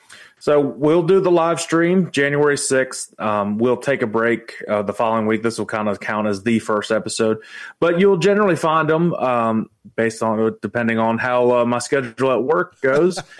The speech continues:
Speaker 1: Uh, usually in the middle, uh, usually it releases, uh, Tuesdays or Wednesdays, uh, during the, uh, racing season. Actually, the, in, in racing season's pretty much the whole year. So,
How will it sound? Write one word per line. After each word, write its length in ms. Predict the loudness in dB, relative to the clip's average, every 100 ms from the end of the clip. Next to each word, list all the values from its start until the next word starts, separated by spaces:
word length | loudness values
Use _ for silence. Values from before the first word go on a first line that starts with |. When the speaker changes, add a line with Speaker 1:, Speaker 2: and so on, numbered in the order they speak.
| -12 -12 -6
Speaker 1:
Uh, 360 | -2 0 0 -4 _ _ -8
usually 480 | 0 2 2 0 0
in 160 | 0 0
the 80 | 2
middle, 240 | 2 0 0
uh, 300 | -2 0 0 -2
usually 380 | 0 0 2 2
it 60 | 2
releases, 580 | 2 2 0 -4 -6
uh, 240 | -2 0 0 0
Tuesdays 400 | -2 0 0 0
or 80 |
Wednesdays, 640 | 0 0 -2 0 0 0 -4
uh, 240 | -4 0 0
during 380 | 0 -2 0 0
the, 200 | 0 0
uh, 60 |
racing 400 | 2 0 -2 -6
season. 420 | -2 0 2 0
Actually, 380 | -2 -2 0 0
the, 260 | 0 0 0
in, 180 | 0 -4
in 200 | -2 0
racing 300 | 0 0 0
season's 340 | 0 2 2 0
pretty 240 | 0 0
much 180 | 0 0
the 60 | 0
whole 180 | 2
year. 280 | 4 2 2
So, 440 | -2 -2 0 0